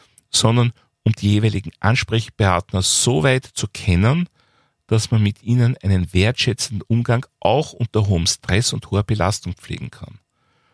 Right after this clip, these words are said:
Und diese Wertschätzung gelingt in solchen Situationen nun einmal vor allem dann,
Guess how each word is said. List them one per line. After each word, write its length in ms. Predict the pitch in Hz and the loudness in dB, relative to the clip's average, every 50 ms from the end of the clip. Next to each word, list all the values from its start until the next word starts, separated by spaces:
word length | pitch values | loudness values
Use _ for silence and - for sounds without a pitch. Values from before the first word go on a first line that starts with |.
| _ _ _ _ _ _ _ _ | _ _ _ _ _ _ _ _
Und 160 | - 113 - | -2 0 0
diese 240 | 135 127 139 143 117 | 2 2 2 2 2
Wertschätzung 580 | 101 107 131 143 - - 143 147 - - 151 143 | 2 2 0 0 0 -2 -2 0 0 -2 -2 -2
gelingt 420 | - 170 165 165 175 185 - - - | 0 0 0 0 0 0 -2 -2 0
in 80 | 120 | 0
solchen 280 | - - 110 104 104 107 | 2 2 2 2 2 0
Situationen 640 | - - 95 - - 104 98 - - 104 95 98 101 | 0 -2 -4 -2 -2 -2 -2 -2 -2 0 0 2 4
nun 240 | 101 98 98 98 - | 4 4 2 2 0
einmal 260 | - 90 92 92 95 | 0 0 0 0 0
vor 260 | - - - - 80 85 | -2 -4 -8 -8 -2 0
allem 200 | 90 87 80 - _ _ | 0 0 0 -2 _ _
dann, 380 | - 78 85 107 147 180 175 | -2 0 2 2 2 2 0